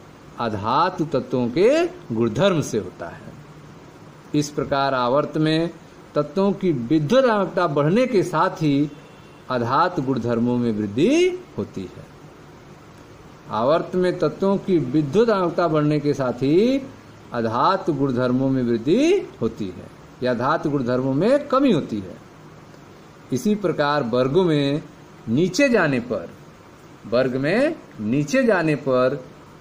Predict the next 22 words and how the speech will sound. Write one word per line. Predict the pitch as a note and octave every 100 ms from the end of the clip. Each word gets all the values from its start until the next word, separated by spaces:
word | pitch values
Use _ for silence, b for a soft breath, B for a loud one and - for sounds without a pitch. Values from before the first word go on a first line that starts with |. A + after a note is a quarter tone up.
| -
तत्वों | C3+ - F3 F3
की | E3+ D#3+
विद्युत | A#2 - D3 B2+ F#3
ऋणात्मकता | A3+ F#3 D#3 D3 C3+ C3 C3 - - -
कम | B3+ C4+
होने | G#3 F#3 D#3+
से | D3+ C#3+ C3+ C3+ - - - -
अधातु | B2 A2+ A#2+ D#3+ F#3+ F#3
गुणधर्मों | D3 C#3 A#2+ B2 B2 B2
में | F3+ C#4 E4 E4 -
कमी | F#3 D#3 G#2+
आती | F#2 -
है | F#2+ F#2+ - - - - - -
या | A#2+ B2
धातु | A#2 C#3 F3+ F3
गुणधर्मों | C3 C3+ B2+ B2+ C3
में | C#3+ A3+ C4+
वृद्धि | C#3+ D#3+ D#3
होती | C#3+ G#2 -
है। | G2 F#2+ - - - - - - - - - - - - - - -
इन | E3 E3+
सभी | - F#3+ G3 B3+ C4+